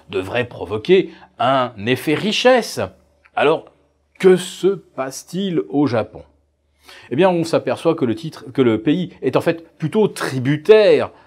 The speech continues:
de la conjoncture en Chine.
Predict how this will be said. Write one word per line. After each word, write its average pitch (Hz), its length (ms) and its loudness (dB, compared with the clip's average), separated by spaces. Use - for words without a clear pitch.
de 143 140 2
la 151 160 4
conjoncture 135 920 -6
en 104 220 -8
Chine. 117 580 -4